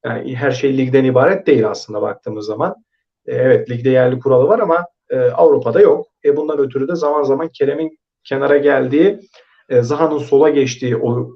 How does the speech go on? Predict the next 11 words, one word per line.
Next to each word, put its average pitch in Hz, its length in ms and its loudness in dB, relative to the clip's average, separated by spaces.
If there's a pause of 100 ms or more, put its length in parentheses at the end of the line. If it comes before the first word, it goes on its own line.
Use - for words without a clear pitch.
(140)
oyun 123 240 -2
kurguları 117 400 -4
olabilir. 110 540 -4
Bazen 143 420 0
ligde 147 280 -4
Kerem'in 147 360 -2
olduğu, 147 600 2 (360)
Zaniolo'nun 151 680 2
on 151 200 -4
numaraya 147 340 2
geçip, 143 420 -4